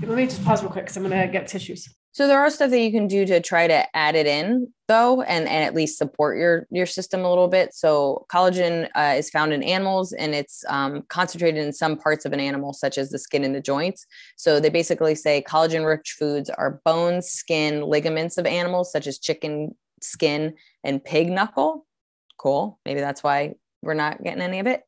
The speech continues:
Speaker 1: There's a lot of
Speaker 2: Um, huh?
Speaker 1: There was a, there was a, um, there was a lot of pig knuckle in Prague.
Speaker 2: Oh yeah.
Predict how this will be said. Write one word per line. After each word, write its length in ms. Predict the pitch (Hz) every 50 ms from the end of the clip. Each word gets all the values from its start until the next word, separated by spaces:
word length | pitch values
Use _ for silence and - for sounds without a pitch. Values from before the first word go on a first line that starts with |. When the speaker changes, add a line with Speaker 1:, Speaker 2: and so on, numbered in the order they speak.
| _
Speaker 1:
There's 140 | 294 294 311
a 20 | 302
lot 120 | 330 339
of 60 | 330
Speaker 2:
Um, 280 | 190 180 175 170 165 156 - - _ _ _ _ _ _ _ _ _ _ _ _ _ - -
huh? 140 | 196 220 269 302 _ _ _ - - _ _ _
Speaker 1:
There 100 | 240 247
was 100 | 247 247
a, 120 | 262 208 - - - - _ _ _ _ _ _ _ _ _ _ _ _ _ _ _ _ _ _ - - - - - - - _ _ _
there 100 | - 240
was 120 | 240 240
a, 380 | 240 240 233 233 - - 226 220
um, 240 | 214 214 220 202 - - -
there 120 | 220 220
was 120 | 226 226 233
a 40 |
lot 220 | 226 233 233 233 247
of 140 | 254 254 254
pig 180 | 254 262 247
knuckle 320 | 233 226 208 208 233 220 208
in 140 | 196 175
Prague. 380 | 170 - 196 180 - 185 180 - - _ _ _ _ _ _ _ _ _ _ _ _ _ _ _ _ _ _ _ _ _ _ _ _ _ _ _
Speaker 2:
Oh 140 | - 269 294
yeah. 720 | 320 330 370 403 427 453 415 339 202 156 147 143 147 151